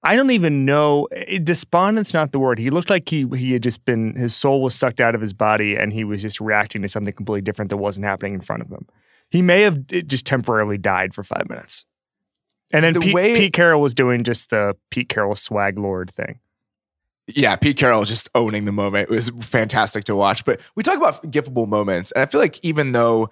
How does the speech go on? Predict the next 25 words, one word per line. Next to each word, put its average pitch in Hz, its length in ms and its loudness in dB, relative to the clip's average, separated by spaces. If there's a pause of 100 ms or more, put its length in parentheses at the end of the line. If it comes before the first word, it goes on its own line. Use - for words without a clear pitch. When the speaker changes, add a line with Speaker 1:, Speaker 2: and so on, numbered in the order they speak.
(160)
Speaker 2:
Twitter 135 240 4
was 113 140 -2
around 107 320 -2
in 101 80 -6
twenty 98 260 -4
thirteen, 95 440 -4
it's, 101 120 -6 (240)
Twitter 175 220 2
culture 127 320 2
is 127 100 2
very 139 180 2
different, 135 260 0
especially 107 520 0
Speaker 1:
Oh, 104 100 -6
Speaker 2:
as 107 140 -2
it 101 40 -4
Speaker 1:
yeah. - 20 -2
Speaker 2:
relates 104 300 -2
to 113 60 -4
the 104 120 -2
N 104 100 0
F 98 120 -2
L 101 140 4
right 107 200 2
now. 120 260 2